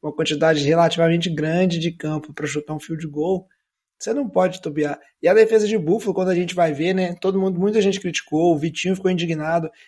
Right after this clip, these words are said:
a distância que a secundária deu pro Travis Kelce e pro Tyreek Hill, não sei se era trauma do touchdown anterior e aí com medo de ser queimado, mas assim, no futebol americano, você pode jogar de duas maneiras: você pode jogar pra ganhar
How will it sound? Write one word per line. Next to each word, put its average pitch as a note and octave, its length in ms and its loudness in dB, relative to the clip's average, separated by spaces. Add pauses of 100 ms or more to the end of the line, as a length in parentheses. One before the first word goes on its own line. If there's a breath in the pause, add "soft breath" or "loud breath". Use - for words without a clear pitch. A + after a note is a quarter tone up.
(100)
a - 80 -8
distância G#3 680 2
que G#3+ 80 -4
a G3 40 -2
secundária F#3 680 2
deu F3 340 0
pro F3 180 -4
Travis E3 360 -2
Kelce D#3+ 680 -4 (340 loud breath)
e D#3+ 80 -6
pro D3 140 -12
Tyreek D#3+ 340 -2
Hill, F3 380 -4 (240)
não G#3+ 140 -4
sei A3 180 6
se A3 80 2
era G#3 140 4
trauma G3+ 420 2
do E3 140 -8
touchdown E3+ 480 -4
anterior F3 600 4
e E3+ 200 -2
aí E3+ 240 -2
com E3 140 -14
medo E3 340 -4
de D3+ 80 -6
ser - 160 -4
queimado, E3+ 720 -4 (340 soft breath)
mas C4+ 220 0
assim, F#3 420 0 (300)
no C4+ 180 -2
futebol A3+ 340 0
americano, G3+ 640 2
você F#3+ 280 -4 (220)
pode G#3+ 340 2
jogar G3+ 300 4
de F3 100 -2
duas F#3+ 180 2
maneiras: F3+ 480 -2
você D#3 100 -8
pode E3 240 -4
jogar E3 240 -2
pra E3+ 120 -4
ganhar G3+ 560 -2